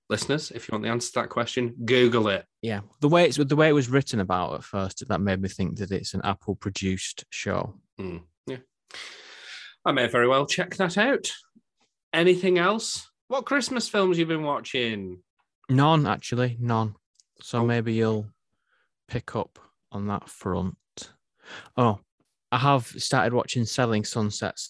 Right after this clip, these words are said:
Speaker 2: season four, the real estate selling <laughs> debauched series on Netflix. And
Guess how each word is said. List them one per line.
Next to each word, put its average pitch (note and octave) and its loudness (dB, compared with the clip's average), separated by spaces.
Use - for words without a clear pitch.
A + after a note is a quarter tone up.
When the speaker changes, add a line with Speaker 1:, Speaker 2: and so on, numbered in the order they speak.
Speaker 2:
season G#2 -4
four, F#2 -4
the F#2+ -4
real G#2 0
estate F#2+ -2
selling G#2 2
<laughs> A#2 -16
debauched G2 0
series G2 -2
on F#2+ 0
Netflix. - -6
And A2 0